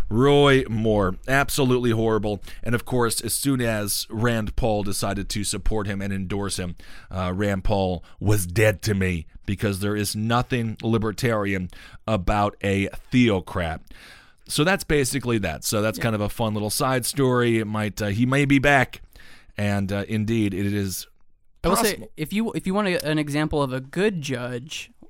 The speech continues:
Speaker 2: watch the documentary Legend of Cocaine Island. Very good judge in there.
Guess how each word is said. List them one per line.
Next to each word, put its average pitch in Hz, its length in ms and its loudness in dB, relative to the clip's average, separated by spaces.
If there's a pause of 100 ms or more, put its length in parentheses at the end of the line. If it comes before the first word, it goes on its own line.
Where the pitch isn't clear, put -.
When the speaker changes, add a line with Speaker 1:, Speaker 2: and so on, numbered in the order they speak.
(160)
Speaker 2:
watch 156 380 0
the 160 100 -4
documentary 131 920 -2 (300)
Legend 156 580 2
of 139 160 -4
Cocaine 160 480 -2
Island. 135 640 -2 (720)
Very 151 300 0
good 180 260 -4
judge 165 300 -2
in 123 160 -4
there. 107 260 -10